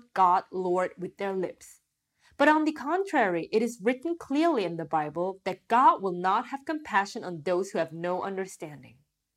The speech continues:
Open your Bible to Job eleven, verse seven to eleven. Can you discover the depths of God?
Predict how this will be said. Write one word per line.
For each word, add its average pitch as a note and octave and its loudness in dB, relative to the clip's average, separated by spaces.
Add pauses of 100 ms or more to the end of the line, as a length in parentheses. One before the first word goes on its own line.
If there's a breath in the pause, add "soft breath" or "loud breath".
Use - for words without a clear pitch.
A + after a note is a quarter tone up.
(520)
Open D#4 6
your C#4 0
Bible G#3+ 2
to G3+ -10
Job F#3+ -4
eleven, F#3 -4
verse E3+ -6
seven F#3+ -8
to - -12
eleven. D#3 -8 (1300)
Can A#3+ 2
you E4+ 4
discover D#4 0
the D#3+ -8
depths G#3+ -6
of G#3+ -8
God? G#3+ -4